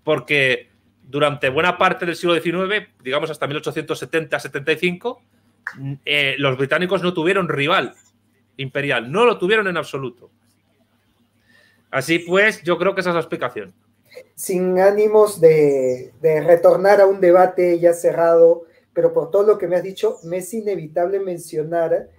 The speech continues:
Speaker 2: que podemos concluir que una cultura está más alto en un grado de civilización cuando está más cerca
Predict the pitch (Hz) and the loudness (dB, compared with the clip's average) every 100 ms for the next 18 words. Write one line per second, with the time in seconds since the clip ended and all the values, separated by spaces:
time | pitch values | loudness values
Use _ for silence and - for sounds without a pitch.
0 | _ _ _ _ 185 180 180 - _ - | _ _ _ _ -4 -2 -4 -10 _ 0
1 | 170 185 208 214 208 180 175 185 196 220 | 2 2 -4 -4 -6 -6 -6 -2 -2 -4
2 | - 165 175 190 202 196 170 - 220 196 | -6 -6 -6 -6 -8 -8 -14 -8 -6 0
3 | 170 180 - 147 - 170 180 185 180 - | 0 -2 -10 -18 -8 -8 -6 -10 -12 -18
4 | _ - 202 202 190 170 180 180 190 190 | _ -8 -6 -4 -6 -6 -4 -2 -2 -4
5 | 180 165 151 151 147 180 175 175 151 147 | -10 -16 -14 -16 -8 -8 -6 -10 -10 -10
6 | 156 160 151 165 147 - 160 | -12 -14 -10 -10 -10 -12 -14